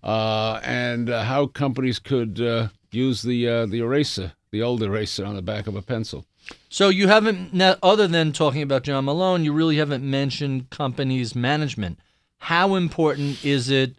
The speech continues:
Speaker 2: um, if there's a good business, but, you know, uh,
Speaker 1: Yeah, well, that's the old-fashioned story. The, a good business run by a great manager, you know, broadcasting was a great business. Tom Murphy was a fantastic manager, and therefore Cap Cities became a great company. They bought A B C and merged it
Speaker 2: Mm-hmm.
Speaker 1: into Disney.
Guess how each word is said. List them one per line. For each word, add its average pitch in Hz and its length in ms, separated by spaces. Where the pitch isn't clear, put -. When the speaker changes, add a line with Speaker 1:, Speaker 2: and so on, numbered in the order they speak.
Speaker 2:
um, 135 680
if 139 120
there's 151 220
a 147 60
good 143 240
business, 160 440
but, 151 360
you 151 100
know, 143 260
uh, 139 40
Speaker 1:
Yeah, 139 220
well, 143 180
that's 147 220
the 131 100
old-fashioned 113 560
story. 104 360
The, 113 300
a 131 60
good 131 280
business 113 380
run 117 180
by 107 140
a 101 80
great 110 260
manager, 101 520
you 107 100
know, 101 380
broadcasting 113 600
was 92 140
a 95 40
great 104 280
business. 101 540
Tom 110 240
Murphy 107 260
was 95 140
a 95 60
fantastic 107 680
manager, 101 500
and 98 160
therefore 104 300
Cap 101 260
Cities 104 280
became 95 280
a 92 60
great 101 260
company. 98 380
They 92 100
bought 98 220
A 104 100
B 98 120
C 101 180
and 98 100
merged 98 240
it 98 80
Speaker 2:
Mm-hmm. 95 100
Speaker 1:
into 95 120
Disney. 98 480